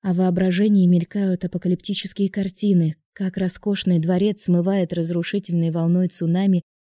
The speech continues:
вместе с многочисленными обитателями. Причем Кнос удален от моря и находится не на берегу,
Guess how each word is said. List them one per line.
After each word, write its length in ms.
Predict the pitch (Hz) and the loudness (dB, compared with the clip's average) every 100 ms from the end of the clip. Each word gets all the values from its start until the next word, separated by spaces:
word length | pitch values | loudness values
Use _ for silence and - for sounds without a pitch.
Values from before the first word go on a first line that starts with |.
| _ _ | _ _
вместе 380 | 180 196 202 208 | 2 2 2 -4
с 80 | 202 | 2
многочисленными 840 | 196 185 180 208 - 196 185 190 | 2 2 0 -4 -4 0 2 2
обитателями. 760 | 185 196 202 180 - 156 151 156 _ _ _ _ _ | 0 -2 -2 -2 -2 -4 -4 -6 _ _ _ _ _
Причем 360 | 196 185 196 185 | -4 0 2 2
Кнос 360 | 180 190 208 | 4 2 2
удален 400 | 196 175 175 214 | 0 2 4 2
от 100 | 220 | 2
моря 300 | 185 196 233 | 2 2 4
и 100 | 202 | 2
находится 540 | 160 160 165 165 160 170 | 2 0 0 -2 0 2
не 100 | 170 | 4
на 100 | 170 | 4
берегу, 460 | 180 175 156 156 | 2 0 0 -4